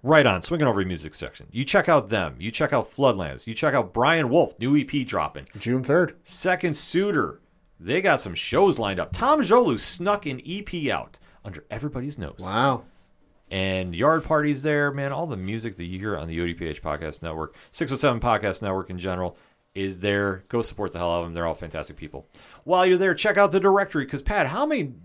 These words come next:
Speaker 1: providers are we on now?
Speaker 2: Twenty thousand and twenty-two.
Speaker 1: Sounds about right. I thought it was gonna be twenty-one, but you tell you what, you call that shot, you know it.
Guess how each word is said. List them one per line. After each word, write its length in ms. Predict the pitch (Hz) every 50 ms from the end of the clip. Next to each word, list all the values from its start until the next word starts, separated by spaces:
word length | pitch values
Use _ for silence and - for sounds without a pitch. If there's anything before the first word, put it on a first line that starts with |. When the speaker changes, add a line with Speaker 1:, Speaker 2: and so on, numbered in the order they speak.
| - - _ _
Speaker 1:
providers 480 | - 156 127 - 170 220 233 233 165 151
are 80 | 120
we 160 | 123 190 247
on 220 | 277 269 277 269 220
now? 360 | 165 185 202 151 85 - - -
Speaker 2:
Twenty 260 | - 156 165 170 165
thousand 640 | 160 - 156 156 156 151 151 151 156 151 151 151 147
and 160 | 143 139 131
twenty-two. 360 | 127 135 135 131 127 - 92 - - _ _ _ _ _ _ _ _ _
Speaker 1:
Sounds 200 | - 120 139 147
about 120 | 156 160 156
right. 280 | 156 185 165 110 - - _ _ _ _ _ _ _ _ _
I 80 | 104 113
thought 160 | 113 147 143
it 40 | 135
was 100 | 123 113
gonna 120 | 113 120
be 40 | 110
twenty-one, 400 | - - 131 120 110 110 104 92
but 160 | 85 82 - - - - - _ _ _
you 120 | - 101 95
tell 220 | - 135 131 131
you 80 | 135 139
what, 140 | 135 110
you 60 | 92 -
call 160 | 123 117 110
that 120 | 117 113
shot, 320 | - - 151 143 - - - - _ _ - -
you 100 | 85 90
know 220 | 95 113 131 120 95
it. 100 | -